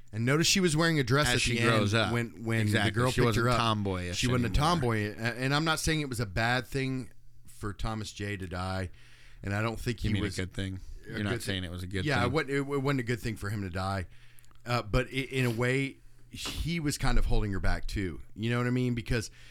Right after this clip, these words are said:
Speaker 1: those girls didn't wanna hang out with her because of Thomas J. I'm not saying, again, I'm not saying it was a good thing,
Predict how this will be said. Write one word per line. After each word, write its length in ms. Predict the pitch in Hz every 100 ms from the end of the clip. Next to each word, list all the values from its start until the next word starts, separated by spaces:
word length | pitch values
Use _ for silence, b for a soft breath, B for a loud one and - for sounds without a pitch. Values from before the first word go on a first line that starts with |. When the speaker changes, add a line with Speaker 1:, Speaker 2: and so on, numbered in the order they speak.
| B -
Speaker 1:
those 260 | 113 135 135
girls 300 | 151 165 117
didn't 180 | 139
wanna 140 | 117 104
hang 240 | 123 127
out 180 | 131 135
with 140 | 117 -
her 280 | 107 98 87
because 440 | 95 - 139 120
of 100 | 104
Thomas 320 | - 90 90
J. 140 | - 92
I'm 120 | 110
not 140 | 135
saying, 200 | - 185
again, 340 | 170 175 170 143
I'm 80 | 135
not 140 | 135
saying 200 | 147 139
it 60 | 127
was 100 | 104
a 40 |
good 160 | 123 113
thing, 220 | 87